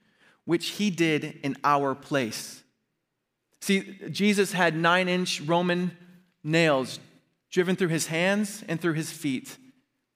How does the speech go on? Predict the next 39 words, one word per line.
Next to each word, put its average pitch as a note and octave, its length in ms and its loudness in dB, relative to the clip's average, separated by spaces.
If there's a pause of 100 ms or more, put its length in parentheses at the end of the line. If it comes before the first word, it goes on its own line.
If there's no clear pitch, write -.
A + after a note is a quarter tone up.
(520)
And E3+ 120 2
when G3 100 6
he A3 80 4
had A3 160 0
died F#3+ 300 4
on G#3 120 2
the G3 80 0
cross, E3+ 600 2
to - 120 0
make G3+ 240 4
sure A#3+ 240 2
that A3 120 0
he G3+ 140 0
was F3+ 200 0
dead, F3 400 2 (400)
a D#3 80 2
Roman F#3+ 260 4
soldier F#3 360 2
took - 200 -4
his E3+ 140 0
spear D#3+ 520 0 (220)
and C#3+ 180 -6
pierced - 540 -2 (340)
Jesus' D3+ 340 -2
side, A2+ 420 -2 (560)
opening D#3+ 320 0
up D3+ 120 0 (880)
the C3+ 60 -12
side D3 220 2
of C#3 60 0
his B2 100 -6
stomach. A#2+ 480 -6 (1600)
And D#3 80 -4
those F#3 180 2
are G3 40 -2
the E3 80 -2
wounds D3+ 600 0
that C3 160 -2
Jesus D#3 560 -4